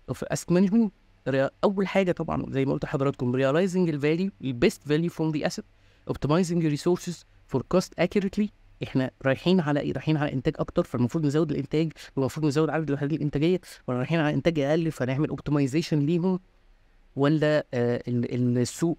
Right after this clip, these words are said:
مش محتاج المنتج بتاعنا ده دلوقتي فهناخد ديسيجن مختلف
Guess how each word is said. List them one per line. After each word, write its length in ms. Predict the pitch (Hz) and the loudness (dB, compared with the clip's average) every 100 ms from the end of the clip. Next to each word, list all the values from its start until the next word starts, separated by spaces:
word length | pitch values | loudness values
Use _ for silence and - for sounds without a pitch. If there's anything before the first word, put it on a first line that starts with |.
| - | 0
مش 260 | 156 - | 0 0
محتاج 500 | 147 - - 165 151 | -4 -4 2 2 4
المنتج 340 | 147 143 160 143 | 2 4 2 0
بتاعنا 300 | 143 139 147 | 0 0 0
ده 120 | 156 | 0
دلوقتي 420 | 160 151 160 147 | 0 -2 -2 -4
فهناخد 1300 | 139 139 143 - - - 135 131 151 151 139 151 147 | -2 -2 -2 -4 -8 -4 -2 2 0 0 0 0 0
ديسيجن 360 | 135 - 175 147 | -2 -2 0 0
مختلف 500 | 135 - 160 170 | 0 0 -2 -2